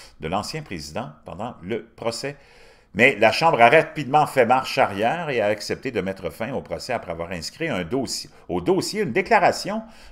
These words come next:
du représ-, du représentant, euh, Jamie, euh, Butler comme preuve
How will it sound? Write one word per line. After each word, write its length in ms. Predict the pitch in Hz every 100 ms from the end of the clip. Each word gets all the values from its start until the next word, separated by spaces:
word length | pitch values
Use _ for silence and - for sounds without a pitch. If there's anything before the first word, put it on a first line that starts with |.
| -
du 120 | 87
représ-, 560 | 107 117 95 85 87 85
du 120 | 87
représentant, 720 | 101 127 101 98 87 123 82
euh, 280 | 82 82 78 - _ _ - -
Jamie, 500 | - 120 127 139 123
euh, 240 | 87 87 80
Butler 540 | 78 113 - 135 202 214 - - _ - - _ - -
comme 300 | - 117 107
preuve 560 | - 131 147 160 120 90